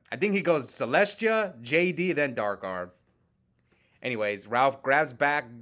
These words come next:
Garrett, uh, not, sorry, not Garrett, Ga-, grabs back Orange Light off of, thanks to D-Alk. Now, Mergim's gonna mill Honest, Chaos Sorcerer, and now mills two for Gareth, mills Recharge, and, and, uh, Monster Reincarnation. So no draws from Gareth again.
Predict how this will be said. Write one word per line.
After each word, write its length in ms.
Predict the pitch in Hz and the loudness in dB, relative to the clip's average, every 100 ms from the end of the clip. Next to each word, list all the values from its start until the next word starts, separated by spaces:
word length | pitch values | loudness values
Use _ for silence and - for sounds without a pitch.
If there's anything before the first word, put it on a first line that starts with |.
| 110 | -4
Garrett, 320 | 123 135 139 - | 2 2 2 -4
uh, 40 | |
not, 240 | 117 104 | -4 -4
sorry, 180 | - 107 | -4 -6
not 140 | 95 98 | -4 -6
Garrett, 200 | 98 101 | -8 -2
Ga-, 200 | 127 - | -2 0
grabs 240 | 123 135 | 0 0
back 220 | 131 143 - | 2 -2 -2
Orange 320 | 160 170 135 | 0 0 0
Light 340 | 123 117 120 - - | -2 -2 -2 -8 -10
off 220 | 110 - | -10 -10
of, 100 | 98 | -10
thanks 220 | - 113 - | -6 -6 -8
to 80 | |
D-Alk. 540 | 101 113 110 104 104 - _ _ _ _ _ _ _ _ _ _ _ _ _ _ _ _ _ | -10 -6 -4 -4 -6 -14 _ _ _ _ _ _ _ _ _ _ _ _ _ _ _ _ _
Now, 500 | 101 104 101 104 95 _ 104 | -4 -2 -2 -4 -8 _ -14
Mergim's 300 | 104 113 110 | -10 -8 -8
gonna 140 | 110 | -8
mill 260 | 107 107 - | -8 -8 -4
Honest, 460 | 131 170 185 180 | -2 0 -2 -6
Chaos 260 | - 170 165 | -2 -2 -2
Sorcerer, 520 | 151 143 - 135 131 | -4 -6 -6 -4 -4
and 100 | 107 | -4
now 100 | 104 | -6
mills 240 | 101 110 107 | -6 -8 -10
two 180 | 135 | -12
for 140 | 127 113 | -12 -12
Gareth, 480 | 101 113 113 113 113 | -6 -4 -4 -6 -8
mills 320 | 110 107 98 98 | -12 -10 -10 -14
Recharge, 560 | 104 131 139 131 120 107 | -12 -10 -6 -4 -4 -4
and, 320 | 104 95 90 - _ _ _ _ _ _ _ _ - _ - _ - | -8 -8 -14 -20 _ _ _ _ _ _ _ _ -20 _ -20 _ -18
and, 340 | 80 101 98 | -12 -12 -10
uh, 360 | 92 87 78 71 | -8 -8 -10 -12
Monster 300 | 104 113 110 | -10 -10 -10
Reincarnation. 600 | 107 104 104 98 98 95 | -12 -10 -8 -8 -10 -16
So 140 | - | -14
no 240 | 101 127 175 | -4 -2 -2
draws 380 | 131 160 151 143 | 0 2 2 -2
from 140 | 131 | -8
Gareth 360 | 120 123 123 120 | -2 -2 -2 -6
again. 600 | 113 120 117 117 120 | -8 -6 -6 -6 -10